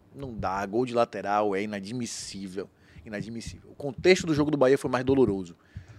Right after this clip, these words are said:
O Vitória, eu acho que tá dentro do que a gente, do, da análise que a gente fez, né?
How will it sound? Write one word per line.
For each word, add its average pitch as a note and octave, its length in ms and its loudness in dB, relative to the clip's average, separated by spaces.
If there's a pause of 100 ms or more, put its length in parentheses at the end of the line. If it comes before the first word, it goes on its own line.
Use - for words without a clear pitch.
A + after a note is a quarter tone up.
O E3 60 -12
Vitória, F3 520 4
eu C#4 80 2
acho C4 140 4
que B3+ 80 -6
tá A#3 140 2
dentro A3 260 -2
do G#3+ 100 -4
que - 80 -4
a G3 60 0
gente, G3+ 340 -4 (200)
do, D#3+ 160 -2
da D#3+ 120 2
análise D3+ 320 4
que E3+ 80 -8
a - 20 -4
gente F3 140 -8
fez, C#3+ 300 -4
né? B2 80 -12